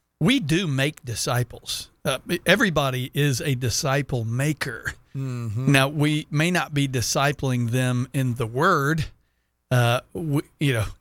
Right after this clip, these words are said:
Speaker 1: you think about a good restaurant you eat at,
Speaker 2: Mm-hmm.
Speaker 1: you become a disciple maker. <laughs>
Speaker 2: Yeah.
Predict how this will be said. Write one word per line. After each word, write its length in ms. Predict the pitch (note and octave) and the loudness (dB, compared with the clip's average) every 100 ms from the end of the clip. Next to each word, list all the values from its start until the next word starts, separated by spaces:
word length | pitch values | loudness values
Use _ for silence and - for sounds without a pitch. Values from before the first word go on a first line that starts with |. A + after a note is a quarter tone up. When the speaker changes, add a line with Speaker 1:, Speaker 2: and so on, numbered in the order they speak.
| - | 0
Speaker 1:
you 100 | C#3 | 2
think 240 | E3+ C#3+ | 2 2
about 240 | C3+ C3 | 2 0
a 40 | B2 | 0
good 220 | B2+ C#3 | 0 0
restaurant 640 | C3+ D3+ D#3+ D3+ B2+ A#2+ - | 2 0 0 -2 -2 -4 -2
you 100 | B2 | 0
eat 160 | A#2 | 0
at, 260 | A#2 B2+ - - | 2 0 -2 -6
Speaker 2:
Mm-hmm. 100 | C3 | -2
Speaker 1:
you 160 | A2 C3+ | 2 2
become 300 | D3+ C3 D#3 | 4 2 2
a 40 | C3+ | 0
disciple 580 | C3 - E3 E3 D3 | 2 2 2 2 -2
maker. 480 | C3 B2+ B2+ A#2+ A2 - | 0 0 0 -4 -12 -6
<laughs> 60 | - - - | -6 -6 -10
Speaker 2:
Yeah. 220 | A#2 D3 | -4 0